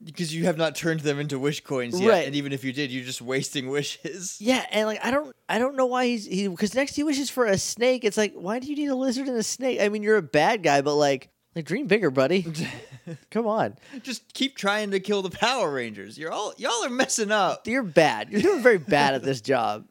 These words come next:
Speaker 2: T J sees him. T J comes up. He's, like, forty-five feet behind him. He's like, "Oh,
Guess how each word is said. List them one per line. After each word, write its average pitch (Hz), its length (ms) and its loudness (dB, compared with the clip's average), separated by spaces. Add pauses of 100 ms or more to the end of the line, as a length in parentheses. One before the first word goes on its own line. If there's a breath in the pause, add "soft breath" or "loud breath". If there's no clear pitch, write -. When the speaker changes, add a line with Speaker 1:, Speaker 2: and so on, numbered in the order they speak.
(160)
Speaker 2:
T 254 160 2
J 269 180 0
sees 180 360 0
him. 143 220 2
T 165 120 -4
J 175 100 4
comes 147 200 2
up. 127 120 2
He's, 131 100 0
like, 131 120 0
forty-five 120 560 0
feet 110 160 -8
behind 98 320 -8
him. 98 60 -12
He's 98 100 -12
like, - 120 -12
"Oh, 123 260 -6